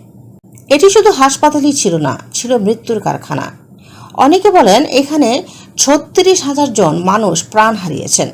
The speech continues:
যদিও সরকারিভাবে সংখ্যাটা কম বলা হয়, তবে স্থানীয়রা বিশ্বাস করেন সংখ্যাটা আরও বেশি হবে। চিকিৎসা বলতে তখন ছিল ভয়ঙ্কর কিছু পরীক্ষা।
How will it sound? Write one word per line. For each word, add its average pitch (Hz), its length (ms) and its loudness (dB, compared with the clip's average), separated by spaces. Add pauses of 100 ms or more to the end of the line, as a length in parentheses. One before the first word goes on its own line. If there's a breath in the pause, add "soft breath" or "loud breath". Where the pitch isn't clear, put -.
(320)
যদিও 240 300 2
সরকারিভাবে 220 680 -4
সংখ্যাটা 240 420 -6
কম 269 340 0
বলা 294 160 4
হয়, 185 260 0 (420 loud breath)
তবে 285 260 2
স্থানীয়রা 311 500 -2
বিশ্বাস 175 400 -4
করেন 185 260 -2
সংখ্যাটা - 640 -6 (100)
আরও 220 240 -2
বেশি 170 260 -8
হবে। 139 280 -10 (1300 loud breath)
চিকিৎসা 403 420 2
বলতে 294 300 2
তখন 240 360 0
ছিল 277 220 0
ভয়ঙ্কর 202 460 -4
কিছু 180 260 -8
পরীক্ষা। 151 520 -4